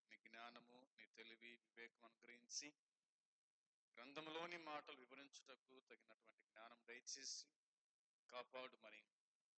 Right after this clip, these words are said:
మా రక్షకుడైన యేసుక్రీస్తు పరిశుద్ధమైన నామమున అడిగి వేడుకుంటున్నాము తండ్రి. ఆమేన్. ప్రభునందు సోదరి సోదరులారా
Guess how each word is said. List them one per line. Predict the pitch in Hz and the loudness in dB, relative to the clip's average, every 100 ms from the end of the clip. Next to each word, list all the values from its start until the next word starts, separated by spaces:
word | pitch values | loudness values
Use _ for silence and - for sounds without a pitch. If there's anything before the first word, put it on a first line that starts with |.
| _ _ _ _ _ _ _ _ - | _ _ _ _ _ _ _ _ 0
మా | 127 | 4
రక్షకుడైన | 143 147 - 151 143 131 127 123 123 _ _ _ _ _ _ - | 4 4 0 0 -2 0 -2 -4 -10 _ _ _ _ _ _ 2
యేసుక్రీస్తు | 156 - 160 135 135 - 139 127 | 4 4 0 -2 -2 -2 -4 -2
పరిశుద్ధమైన | 131 - - 117 113 113 110 | -2 -4 -6 -8 -8 -10 -8
నామమున | 110 113 113 - - 101 _ _ _ _ _ _ 117 | -6 -8 -10 -18 -14 -14 _ _ _ _ _ _ 2
అడిగి | 131 139 139 | 4 6 4
వేడుకుంటున్నాము | 127 127 123 127 120 117 117 113 110 113 151 - | 2 2 2 -2 -10 -16 -12 -6 -4 -4 -6 -8
తండ్రి. | 117 - 104 101 - - _ _ _ _ - 110 127 | -10 -12 -16 -16 -20 -20 _ _ _ _ 2 8 8
ఆమేన్. | 135 139 117 - _ _ _ _ _ _ _ _ _ _ _ _ _ _ _ _ _ _ _ _ _ _ _ _ - | 8 4 2 -10 _ _ _ _ _ _ _ _ _ _ _ _ _ _ _ _ _ _ _ _ _ _ _ _ 4
ప్రభునందు | 165 180 170 147 147 151 | 4 10 8 8 0 -2
సోదరి | - - 117 120 123 | -4 -2 -2 -2 -4
సోదరులారా | - 110 107 101 101 117 | -6 -8 -12 -10 -4 -4